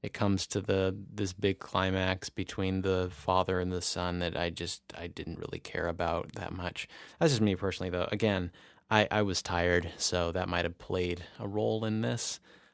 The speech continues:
Uh, so I should, I just move on from that one. I, if I were to try to say anything more, I would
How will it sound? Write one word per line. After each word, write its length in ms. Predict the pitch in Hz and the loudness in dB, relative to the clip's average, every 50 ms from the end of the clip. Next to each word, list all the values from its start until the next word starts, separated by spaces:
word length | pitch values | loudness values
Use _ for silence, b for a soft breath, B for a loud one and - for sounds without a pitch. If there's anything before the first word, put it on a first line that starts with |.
| B _ | B _
Uh, 260 | 113 104 104 107 104 | -4 -2 0 0 0
so 160 | 101 - 120 | -2 0 0
I 120 | 120 117 123 | 2 2 2
should, 280 | - - 113 107 - - | 0 -2 -4 -8 -6 -2
I 180 | 92 98 98 | 0 0 0
just 320 | 90 101 104 - 90 - - - - - - - _ _ - | 0 -2 -4 -6 -6 -6 -6 -10 -16 -18 -18 -20 _ _ -2
move 200 | 104 101 92 92 | 0 0 0 0
on 320 | 92 92 92 92 90 90 | 0 0 0 0 -2 -4
from 280 | - - 95 92 90 87 | -4 -6 -6 -6 -4 -4
that 260 | 90 92 90 87 - | -4 -2 -2 -2 -2
one. 200 | 95 92 90 87 | -2 -4 -2 -2
I, 220 | 87 90 95 110 b b b b b b b b b b b b b b b b b _ _ _ - | 0 0 -2 -2 b b b b b b b b b b b b b b b b b _ _ _ -8
if 100 | - - | 0 2
I 120 | 104 101 | 4 4
were 120 | 98 98 90 | 4 2 0
to 60 | - | 0
try 160 | - 107 101 | 0 0 0
to 60 | 92 | 0
say 180 | - - 107 98 | 0 0 0 0
anything 340 | 95 92 92 - 101 95 92 | 0 0 -2 -2 -2 -2 0
more, 240 | 92 92 90 87 | 0 2 2 2
I 80 | 85 87 | 0 -2
would 200 | 87 85 87 - | -2 -4 -6 -8